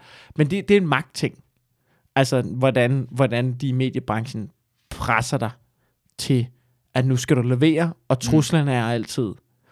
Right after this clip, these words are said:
Speaker 1: Godbiden er altid, "Vi kommer til at skabe din karriere."
Speaker 2: Mm.
Speaker 1: Truslen er altid, "Vi smadrer din karriere."
Speaker 2: Mm.
Speaker 1: Altså, den, den, og, og noget af den er mere tydeligt, noget af den er ikke, men det, det er mediebranchen i en nødskal. Det er,
Speaker 2: Mm.
Speaker 1: du ved, du bliver, du, you're a star,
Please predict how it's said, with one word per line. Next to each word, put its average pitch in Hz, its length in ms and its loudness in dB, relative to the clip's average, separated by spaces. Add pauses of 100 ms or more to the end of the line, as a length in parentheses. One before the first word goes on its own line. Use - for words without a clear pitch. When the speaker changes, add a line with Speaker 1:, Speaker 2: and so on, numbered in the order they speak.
(100)
Speaker 1:
Godbiden 202 460 6
er 135 120 2
altid, 120 300 -2 (440)
"Vi 139 80 0
kommer 127 220 2
til 120 100 -2
at 113 40 -2
skabe 123 260 0
din 131 120 -2
karriere." 120 300 2 (140)
Speaker 2:
Mm. 110 220 -4
Speaker 1:
Truslen 160 340 2
er 139 80 2
altid, 120 300 -2
"Vi 123 120 -6
smadrer 104 260 -2
din 98 120 -6
karriere." - 320 -10
Speaker 2:
Mm. 110 280 -4 (100)
Speaker 1:
Altså, 127 180 0
den, 185 180 4 (100)
den, 175 200 4 (420)
og, 147 280 2
og 151 100 0
noget 160 500 4
af 170 60 4
den 151 100 -2
er 131 40 0
mere 139 160 0
tydeligt, 180 340 2
noget 147 280 2
af 131 60 2
den 127 120 -4
er 107 60 -6
ikke, 123 280 -2
men 139 100 2
det, 165 300 6 (140)
det 160 60 8
er 151 40 6
mediebranchen 135 600 2
i 120 100 0
en 120 60 -2
nødskal. 117 460 -4 (120)
Det 135 100 4
er, 120 140 2
Speaker 2:
Mm. 123 60 -2 (640)
Speaker 1:
du 135 60 -4
ved, 120 220 0 (720)
du 170 80 8
bliver, 131 320 4 (420)
du, 151 180 0
you're 143 220 4
a 135 40 4
star, 123 600 4